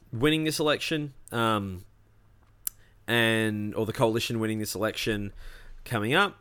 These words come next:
Um, so I think he's gonna hold on to it as long as he can. I think the Liberal Party knows they're not gonna win, and I, they're not gonna put Dutton in 'cause they know how much Australia hates him.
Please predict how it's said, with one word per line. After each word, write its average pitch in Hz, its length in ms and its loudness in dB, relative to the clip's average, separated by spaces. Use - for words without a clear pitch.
Um, 104 440 2
so 120 140 4
I 117 40 6
think 117 160 2
he's 107 160 -2
gonna 110 140 0
hold 101 240 4
on 95 120 -2
to 101 100 -2
it 85 80 -4
as 98 140 -4
long 95 160 -4
as 92 120 -10
he 98 80 -10
can. 170 480 4
I 113 80 0
think - 520 -2
the 120 80 0
Liberal 127 240 4
Party 113 320 6
knows 117 680 6
they're 135 140 6
not 127 180 2
gonna 123 180 2
win, 120 480 2
and 107 260 2
I, 107 140 0
they're 127 200 6
not 123 340 2
gonna 123 180 2
put - 420 -2
Dutton 117 320 2
in 110 140 -4
'cause - 100 -8
they 113 120 2
know 107 320 2
how 110 100 2
much 107 160 -2
Australia 101 380 0
hates 92 260 -4
him. 90 180 -8